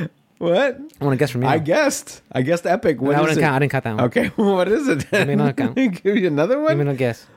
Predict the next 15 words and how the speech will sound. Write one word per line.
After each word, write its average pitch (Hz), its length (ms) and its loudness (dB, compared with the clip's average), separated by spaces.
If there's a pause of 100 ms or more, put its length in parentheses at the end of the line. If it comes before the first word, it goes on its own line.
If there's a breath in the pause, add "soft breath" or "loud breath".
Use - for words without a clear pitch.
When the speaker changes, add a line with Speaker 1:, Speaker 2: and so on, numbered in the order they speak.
(120)
Speaker 1:
Uh, 180 400 2
Activision. 139 800 0 (960)
Speaker 2:
That 143 80 -2
was 156 100 0
sixty-eight 117 320 -6
million 95 280 -4
dollars. - 340 -16 (240)
That - 100 -10
was - 20 -2
Speaker 1:
Right, 143 380 2
billion. 107 420 4 (320)
Speaker 2:
Billion 107 220 2
dollars, 87 240 -4
yeah. 90 160 -4
Speaker 1:
Okay. 101 320 -2